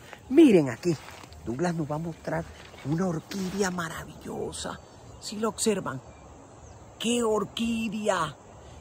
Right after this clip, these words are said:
¿Eso qué quiere decir? Que aquí en las serranías de San Lucas también tenemos orquídeas y toda clase de flores silvestres, flores endémicas de este territorio que son, crecen naturalmente en la selva.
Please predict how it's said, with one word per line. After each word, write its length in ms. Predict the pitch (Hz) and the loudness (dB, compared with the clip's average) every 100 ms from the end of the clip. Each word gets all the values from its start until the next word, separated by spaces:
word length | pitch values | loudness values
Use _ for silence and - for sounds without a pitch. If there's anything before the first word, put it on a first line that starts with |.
| - | 2
¿Eso 200 | 196 269 | 4 6
qué 140 | 285 | 6
quiere 280 | - 277 262 | 8 12 12
decir? 380 | 226 311 269 185 - - | 12 10 10 8 0 4
Que 80 | 135 | 4
aquí 320 | - 208 294 | 6 4 8
en 100 | 233 | 10
las 140 | 175 | 10
serranías 460 | 156 127 127 190 214 | 8 4 4 4 8
de 120 | 220 | 8
San 180 | 226 202 | 8 8
Lucas 300 | 185 202 - | 8 8 6
también 340 | 156 151 170 | 4 6 4
tenemos 460 | 185 175 185 190 - | 6 6 6 4 4
orquídeas 640 | 135 - 233 202 160 120 - - - - | 0 2 2 4 2 0 -4 -16 -4 2
y 120 | 220 | 6
toda 280 | - 226 214 | 10 10 10
clase 520 | 202 202 202 208 202 - - - | 8 8 10 8 8 4 -16 -6
de 480 | 156 151 190 170 151 - | 0 12 12 12 8 6
flores 640 | 202 240 208 160 - - - | 12 12 12 8 0 -6 2
silvestres, 840 | - 160 156 190 - - 113 - - - - - - | 6 8 10 10 8 0 -4 -6 -18 -20 -18 -18 -4
flores 380 | - 180 247 - | 10 12 12 12
endémicas 640 | 190 143 302 254 202 151 131 | 6 12 12 12 8 6 8
de 80 | |
este 220 | 151 - 165 | 6 6 6
territorio 640 | 156 139 - 175 160 170 - - - | 6 6 12 12 12 6 0 -20 -6
que 120 | - 139 | 2 6
son, 300 | 190 185 165 | 8 8 10
crecen 460 | 262 262 185 165 | 10 10 8 4
naturalmente 680 | 151 143 147 156 156 160 156 | 4 4 4 4 4 2 4
en 100 | 143 | 4
la 120 | 123 | 4
selva. 360 | - 151 117 | 4 4 2